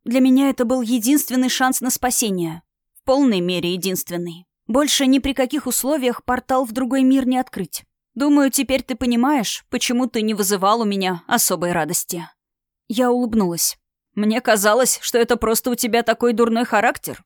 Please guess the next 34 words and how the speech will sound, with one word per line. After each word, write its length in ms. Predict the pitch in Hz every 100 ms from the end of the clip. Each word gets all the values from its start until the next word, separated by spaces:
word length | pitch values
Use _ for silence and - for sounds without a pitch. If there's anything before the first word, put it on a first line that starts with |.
| _
Даже 380 | - 196 208 208
подозревал 560 | 220 208 196 202 190 220
тебя 260 | 233 208
в 40 | 196
сговоре 400 | 180 208 214 214
с 100 | -
Вейраном. 640 | 202 185 247 240 160 156 _ -
М-да. 580 | 196 185 180 160 156 160 _ _ _ _
И 120 | 202 214
мысли 420 | 226 311 - 202
ведь 240 | 185 -
не 160 | 208 240
было, 260 | 233 190
как 240 | 185 226 226
все 160 | -
обстоит 400 | 202 - 202 233
на 100 | -
самом 380 | 202 - 214 220
деле. 420 | 208 190 139 156 - _ _
Да 120 | 196
и 100 | 240
разве 340 | 196 196 190 196
о 40 |
таком 320 | 196 208 233
можно 340 | 220 220 294 311
догадаться? 680 | 240 269 208 - - 160 170 _ _ _ _ -
Но 220 | 220 240
почему 400 | - - 262 285
ты 100 | 302
мне 200 | 277 294
сразу 400 | - 311 240 180
ничего 340 | 190 - 226
не 140 | 180 170
рассказала? 640 | 185 - 226 185 165 160